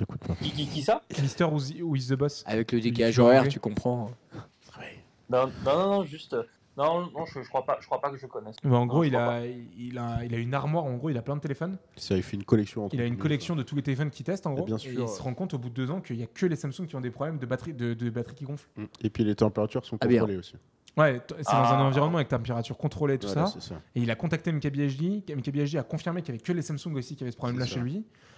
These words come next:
Speaker 3: Et il a contacté, euh, Jerry Rig Everything, qui est un gros youtubeur,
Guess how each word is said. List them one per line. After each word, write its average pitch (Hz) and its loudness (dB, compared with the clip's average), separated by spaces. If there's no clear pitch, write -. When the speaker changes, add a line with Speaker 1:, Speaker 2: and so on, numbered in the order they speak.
Speaker 3:
Et 139 0
il 156 0
a 147 2
contacté, 160 0
euh, 131 4
Jerry 127 0
Rig 127 -6
Everything, 127 -6
qui - -10
est 113 -4
un 113 -8
gros 120 -6
youtubeur, 135 -6